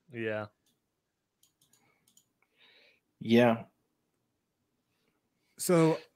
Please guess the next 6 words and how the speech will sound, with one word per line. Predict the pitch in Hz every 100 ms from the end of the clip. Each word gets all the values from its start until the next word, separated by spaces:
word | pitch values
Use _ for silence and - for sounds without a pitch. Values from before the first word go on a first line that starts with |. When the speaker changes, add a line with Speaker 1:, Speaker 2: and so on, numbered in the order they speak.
| -
Speaker 3:
um, | 160 143 127 127 - _
next | 175 185 -
question | - 214 - 190
for | 147
you | 156 139
guys. | 135 156 208 -